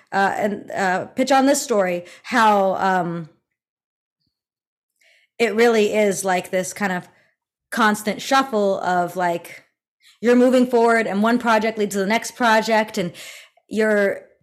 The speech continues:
really bringing your perspective and experience, and you're building these relationships. And so, uh, yes, uh, now I'm, I'm writing movies and T V, and I'm, it's, it's really exciting. And it's been, it's, sometimes I forget that it's exciting 'cause I'm just like,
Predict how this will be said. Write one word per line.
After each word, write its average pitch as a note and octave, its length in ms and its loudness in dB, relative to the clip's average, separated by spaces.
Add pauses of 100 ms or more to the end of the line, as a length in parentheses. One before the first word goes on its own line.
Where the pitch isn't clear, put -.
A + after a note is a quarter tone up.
really A3 340 0
bringing G3+ 440 -2
your G3+ 260 2
perspective G3+ 500 -4
and F3+ 60 -8
experience, B3 420 0
and G3+ 80 -2
you're F#3 120 -2
building G3+ 280 0
these F3+ 160 -6
relationships. G#3 760 -2
And F#3+ 220 -6
so, F3 400 0 (460)
uh, F3 360 -4
yes, F#3 300 -2
uh, F#3+ 320 0
now A3+ 320 4
I'm, A#3 320 0 (100)
I'm B3 120 0
writing C#4 180 2
movies D4+ 340 -2
and G#3 140 -2
T C4+ 140 0
V, C4+ 260 0
and F#3+ 80 -2
I'm, F#3+ 160 -4
it's, A3+ 220 -6
it's - 180 -4
really C4 160 4
exciting. A3 400 2
And E3+ 100 -6
it's F3 120 -8
been, F#3 280 -4 (880)
it's, C4 200 2
sometimes D#4+ 320 4
I C#4 80 6
forget A#3 320 0
that G3+ 100 2
it's F#3+ 140 -6
exciting G3 500 -6
'cause A#3 180 -2
I'm A3 140 4
just A3 140 0
like, G#3 180 0